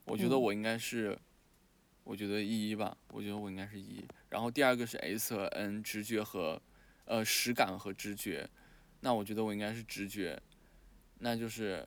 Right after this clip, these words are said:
Speaker 1: 我现在就是什么？E N，然后思考和情感，我觉得应该是 F，那就E N F P吧，加一个知觉，P。
Speaker 2: 哎，你知道吗？其实这个人格我觉得挺有意思，因为之前，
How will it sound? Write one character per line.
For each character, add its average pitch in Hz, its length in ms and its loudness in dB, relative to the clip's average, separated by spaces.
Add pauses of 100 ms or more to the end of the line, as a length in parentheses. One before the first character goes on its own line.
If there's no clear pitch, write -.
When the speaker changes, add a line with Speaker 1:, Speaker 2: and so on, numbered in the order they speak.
(160)
Speaker 1:
我 - 140 -8
现 120 100 -2
在 117 60 0
就 117 120 -6
是 113 140 -6
什 110 120 -6
么 - 280 -10 (120)
？E 127 280 2
N， 123 580 2 (300)
然 117 100 -4
后 117 300 2
思 - 240 -2
考 95 360 2
和 101 200 -2
情 107 300 -4
感， 107 180 2
我 92 120 -4
觉 101 100 -4
得 104 60 -2
应 104 100 -4
该 107 120 -2
是 - 120 -6
F， 78 500 -6
那 110 140 -4
就 117 120 -4
E 113 240 2
N 117 140 2
F 82 760 -4 (360)
P 110 240 2
吧， 104 160 2 (800)
加 110 200 8
一 107 60 4
个 98 200 4
知 107 220 -4
觉， - 240 -4 (580)
P。 208 220 -2
Speaker 2:
哎， 269 180 10
你 214 300 6
知 214 120 2
道 247 140 8
吗？ 214 160 6
其 220 240 2
实 233 200 4
这 262 140 2
个 247 120 8
人 180 260 4
格 185 140 2
我 170 100 2
觉 170 180 -2
得 180 340 0 (120)
挺 185 160 -2
有 190 180 2
意 185 180 2
思， 165 240 -2
因 175 100 0
为 220 60 8
之 254 160 2
前， 180 300 4